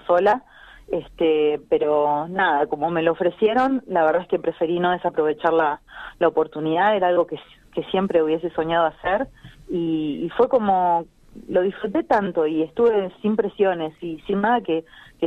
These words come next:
yo creo que por eso salió como salió. Tal vez si preparaba la embarcación y entrenaba como loca,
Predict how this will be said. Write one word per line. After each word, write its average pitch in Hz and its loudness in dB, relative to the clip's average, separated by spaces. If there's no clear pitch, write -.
yo 220 4
creo 247 2
que 208 2
por 180 2
eso 226 0
salió 175 0
como 165 -4
salió. 151 -2
Tal 185 2
vez 220 2
si 233 -4
preparaba 202 2
la 214 0
embarcación 185 0
y 208 0
entrenaba 180 0
como 170 -4
loca, 208 0